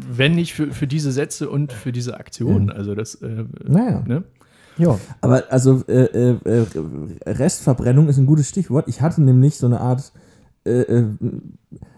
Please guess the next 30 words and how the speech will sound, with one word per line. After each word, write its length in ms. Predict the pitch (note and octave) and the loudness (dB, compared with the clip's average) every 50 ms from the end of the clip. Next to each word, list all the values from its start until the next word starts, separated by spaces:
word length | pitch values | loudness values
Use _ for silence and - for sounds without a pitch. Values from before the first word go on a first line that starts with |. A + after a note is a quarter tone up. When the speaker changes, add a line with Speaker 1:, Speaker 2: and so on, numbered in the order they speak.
| _ _ - | _ _ 0
Speaker 2:
ja, 300 | - A2 A#2 B2+ - - | 2 4 4 4 2 0
eine, 320 | - D#2+ A#2+ B2 - - | 0 2 2 2 2 2
eine 160 | G2+ A#2+ A#2 | 2 2 2
Art 260 | - B2 B2+ A#2+ - - | 2 0 -2 0 2 2
Vision. 720 | B2+ A#2+ A2+ A2+ B2 D3+ D#3+ C3+ G2 F#2 G2 C#3+ G#3 - | 4 4 6 6 8 8 8 6 4 2 0 0 0 0
Also, 320 | - A#2 A2+ A2+ A#2 A#2 A2+ A2+ G2+ - | 0 0 2 4 4 4 2 2 -2 -2
Speaker 1:
Uh. 320 | C#3+ F#3+ A#3+ - G2+ C3+ | 0 0 0 2 2 4
Speaker 2:
oder 180 | C3 B2 A#2+ A#2 | 4 4 4 4
nein, 340 | A#2 A#2 - A#2 A#2 A#2+ A#2+ | 2 2 2 2 2 4 4
nein, 180 | A#2+ A#2 A2+ | 4 4 4
nennen 200 | A2+ A#2+ B2 B2+ B2 | 4 4 4 4 4
wir 80 | A#2 | 2
es 140 | A2 - - | 0 0 -2
nicht. 220 | G2 F#2 A#2 - C3 | -6 -6 -4 -2 0
Speaker 1:
Wird's 200 | C#3+ C#3+ - - | 0 0 2 2
jetzt 180 | C3+ A2 G#2 | 2 4 4
Speaker 2:
Vision, 160 | G#2+ A2 G#2+ | 4 6 6
nein, 80 | G#2+ G#2+ | 6 6
nein, 120 | G#2+ G#2+ | 6 6
nein. 40 | C3 | 4
Speaker 1:
esoterisch? 320 | F3 C3 B2 F#3 A#3 - - | 2 0 -4 -4 -4 -2 2
Speaker 2:
Eine, 280 | B2 B2 B2+ B2 B2 - | 4 6 8 6 6 4
nein, 300 | - - A2 A#2 A#2 G2 - - - - - | 2 2 4 4 4 2 0 -6 -14 -4 2
eine 200 | - A#2+ A#2+ A#2+ | 4 6 6 8
düstere 380 | A2 C#3+ G3+ - - - C3+ B2+ | 8 8 6 6 6 2 0 2
Vorahnung, 720 | - - D3+ E3 E3+ - - - - A3 G#3+ G3+ D3+ - - _ - _ _ _ _ _ _ _ - | 4 6 6 6 4 4 0 -2 0 0 0 -2 -4 -6 -8 _ -20 _ _ _ _ _ _ _ -2
dass 240 | B2 A#2+ A#2 - | 0 0 0 2
sich 140 | - B2 - | 0 -2 0
sozusagen, 680 | - C3 A#2 - C3 B2 B2 B2 A#2 A#2+ A#2+ A#2+ G2 - | 0 -2 -2 -2 -2 0 2 4 4 4 2 0 -2 -4
äh, 260 | - - C2+ E2 - | -8 -8 -8 -8 -8